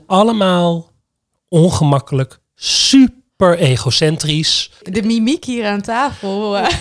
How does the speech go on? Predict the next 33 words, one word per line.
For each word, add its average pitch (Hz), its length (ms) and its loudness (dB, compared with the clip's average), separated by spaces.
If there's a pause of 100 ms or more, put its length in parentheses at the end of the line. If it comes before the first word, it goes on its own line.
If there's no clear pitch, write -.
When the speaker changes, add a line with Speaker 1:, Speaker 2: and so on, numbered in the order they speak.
(300)
Speaker 2:
<laughs> 427 460 -6
jullie 285 180 -6
zouden 262 260 -2
het 294 80 -10
dus 247 140 -8
moeten 254 300 -8
zien. 220 320 -10
Ik 262 100 -12
heb, 220 120 -8 (100)
zeg 233 180 -8
maar, 202 80 -6
een 190 80 -6
soort 226 260 -10
van, 185 220 -8 (280)
eh, 175 340 -10 (220)
hoofd 196 280 -10
van, 156 120 -12 (400)
"Nou, 196 220 -8 (180)
is 208 200 -10
dat 214 160 -10
nou 190 160 -6
zo?" 185 180 -6
En 180 340 -10
Benno 202 300 0
zit 202 160 -2
me 196 80 0
aan 170 120 -2
te - 100 -6
kijken 180 340 -4
en 180 80 -4
die, 180 240 -4
die, 175 260 -8
die 175 160 -10